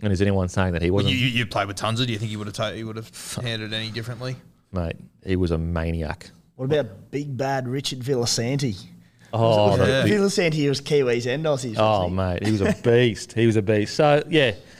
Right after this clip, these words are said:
Speaker 1: again, it feels weird to say, like, <clears throat> you know, Radley can play 'cause he played for England.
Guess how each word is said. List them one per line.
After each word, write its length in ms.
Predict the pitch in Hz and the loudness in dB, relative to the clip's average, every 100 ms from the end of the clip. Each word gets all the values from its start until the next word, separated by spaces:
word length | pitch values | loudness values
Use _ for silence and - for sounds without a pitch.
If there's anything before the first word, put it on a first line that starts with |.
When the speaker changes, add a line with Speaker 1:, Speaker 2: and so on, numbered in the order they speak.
| - | -4
Speaker 1:
again, 260 | 131 180 | 2 2
it 160 | 160 147 | 2 0
feels 280 | - 170 135 | 4 4 4
weird 380 | 113 127 135 135 | 2 4 4 0
to 80 | |
say, 480 | 101 - 110 117 143 | -4 2 2 2 0
like, 380 | 123 98 95 - - _ _ _ | 0 0 0 -4 -20 _ _ _
<clears throat> 400 | _ _ - - | _ _ -20 -10
you 300 | - 147 107 | -6 -6 -2
know, 100 | 113 | 0
Radley 320 | 107 110 107 110 | 4 2 2 -4
can 260 | - 110 | -4 -8
play 300 | 95 104 101 | -4 0 0
'cause 180 | 151 113 | -2 -6
he 60 | 101 | -4
played 240 | 110 101 | 0 -2
for 120 | 98 | 0
England. 300 | 101 120 156 | -2 -2 -2